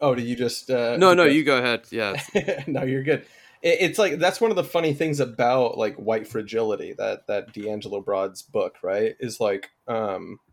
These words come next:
Speaker 1: is it's all, it's all about the negative reactions she's getting from people who, like, sh-, who are specifically, like, forced to sit through, uh,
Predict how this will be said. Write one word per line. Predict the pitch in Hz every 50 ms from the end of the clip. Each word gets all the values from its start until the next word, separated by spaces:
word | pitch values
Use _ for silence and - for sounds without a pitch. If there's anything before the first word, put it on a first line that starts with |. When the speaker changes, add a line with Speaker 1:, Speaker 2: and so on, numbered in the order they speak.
| _ _ _ _ _ _ _ _ _ _ _ _ _ _ _ _ _ _ _ _ _ _ _ _ _ _
Speaker 1:
is | - 151 147 143 135 131 127 120 - - - - - _ _ _ _ _ _ _ _ _
it's | - 151 143 143 - - -
all, | 135 147 160 175 175 180 175 -
it's | 156 143 - -
all | - 127 135 151 175 190 190 -
about | 165 143 139 143 127 135 139 127 127 - 131
the | 117
negative | 110 110 110 107 117 123 135 135 139 135
reactions | 131 123 104 98 92 98 110 - - - 147 147 160 170 156
she's | - - 123 107 -
getting | - - 104 98 113 120 139
from | - 147 143 143
people | 147 151 147 147 175 165 165 170 170 - - - - _ _ _
who, | _ - 165 156
like, | 151 151 143 139
sh-, | - - - - - _ -
who | - - 156
are | 143 143
specifically, | 139 - - - 139 - - 147 135 135 170 - - 196 208
like, | 196 139 139 135 -
forced | - - - - - 127 139 147 - - - - - _
to | - 151 143
sit | 139 - - - - 131 139 - - - -
through, | - 131 123 117 117 117 117 117 113 113 113 120 - _ _ _ _ _ _ _ _ _ _ _
uh, | 123 120 120 117 113 107 107 101 98